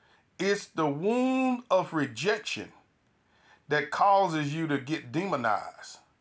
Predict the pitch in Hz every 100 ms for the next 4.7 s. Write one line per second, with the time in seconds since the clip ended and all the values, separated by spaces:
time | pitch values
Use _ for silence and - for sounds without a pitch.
0 | _ _ _ _ _ - 190 214 202 202
1 | 190 160 151 147 147 147 139 151 151 147
2 | - - 156 147 180 185 147 131 123 113
3 | 120 - _ _ _ _ _ _ 117 -
4 | 175 160 147 143 151 160 143